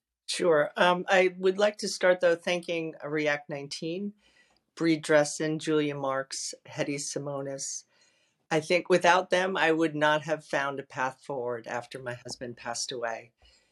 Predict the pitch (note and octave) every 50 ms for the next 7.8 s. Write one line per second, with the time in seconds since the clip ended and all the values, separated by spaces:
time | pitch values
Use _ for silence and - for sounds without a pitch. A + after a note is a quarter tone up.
0 | _ _ - E3 D3+ D3 D#3 D#3 D#3 D#3 D#3 D#3 D3 D3+ D3 D3+ D3 D3 D3+ C#3+
1 | - D3+ D3+ C#3+ - - C#3 B2+ C3 C#3+ C#3+ C3 C3+ C#3+ D3 D#3+ F3 F3 F3 -
2 | - - _ - D#3 D3+ C#3 C3+ - _ _ D3 C3+ B2+ B2+ - - E3 D#3+ D#3
3 | D#3+ C#3+ C#3 C3+ C#3+ D3 C3+ C3+ - - C3+ B2 B2+ B2+ - - C3+ B2 - C#3+
4 | C#3+ C#3 C#3 D3 C3 B2+ C#3 C#3+ C#3 D3+ D3 - - - C3 B2+ A#2+ B2 A#2+ -
5 | - _ _ - - - - - - - _ _ - D#3+ D3 D3 D3 C#3+ C#3+ C#3+
6 | C#3 - _ _ _ _ _ _ _ _ - - _ _ _ _ - - - _
7 | _ _ _ _ - D#3 D3 D3 C#3+ C#3 C#3 C3+ C#3 C#3 C3+